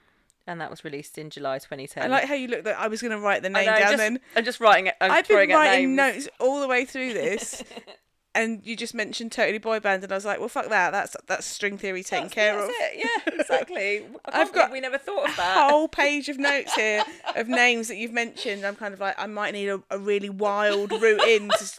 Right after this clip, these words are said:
Speaker 1: <laughs>
Speaker 2: string theory."
Speaker 1: Like Roy Orbison.
Speaker 2: <laughs> Yeah.
Speaker 1: And it just literally goes Dane Bowers, Danny Wood.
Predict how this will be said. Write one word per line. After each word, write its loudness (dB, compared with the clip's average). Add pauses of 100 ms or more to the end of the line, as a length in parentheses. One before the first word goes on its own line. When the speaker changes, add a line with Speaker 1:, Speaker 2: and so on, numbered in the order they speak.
Speaker 1:
<laughs> 0
Speaker 2:
string -2
theory." 4
Speaker 1:
Like 0
Roy 4
Orbison. 2
Speaker 2:
<laughs> 2 (300)
Yeah. 6 (720)
Speaker 1:
And -6
it -6
just -6
literally -6
goes -4 (100)
Dane 2
Bowers, 0
Danny -2
Wood. -6